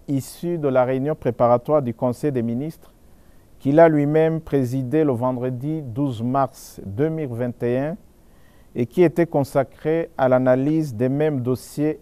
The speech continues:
inscrits à l'ordre du jour. Après restitution du Premier ministre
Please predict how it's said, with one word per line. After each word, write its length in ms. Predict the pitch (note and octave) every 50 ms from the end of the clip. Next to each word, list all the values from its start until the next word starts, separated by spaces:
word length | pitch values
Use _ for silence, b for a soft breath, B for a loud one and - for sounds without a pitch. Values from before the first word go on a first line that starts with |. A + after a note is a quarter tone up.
| -
inscrits 640 | C3+ B2+ A#2 - - - - - - C#3+ D3 D3 D3+ - -
à 120 | - B2 B2+
l'ordre 260 | D3 D3 C3 B2 B2
du 160 | A#2+ G#2+ G#2
jour. 320 | F#2 G2+ G2+ F#2 E2 D#2+ D#2+ - - _ - _ - - - _ _ _ _ - - - b b b b b b b b b b b b b
Après 460 | - C#3+ D3 - - - F#3 G3+ G3+
restitution 880 | E3 E3+ E3 - - - D#3 C#3+ - D#3 D3 - - - F#3+ F#3 F#3+ F#3+
du 140 | E3+ C#3 C3+
Premier 360 | - - - D#3 D#3+ E3+ E3+
ministre 640 | D#3+ D3 C#3+ D3 D#3+ E3+ F#3 - - - - - -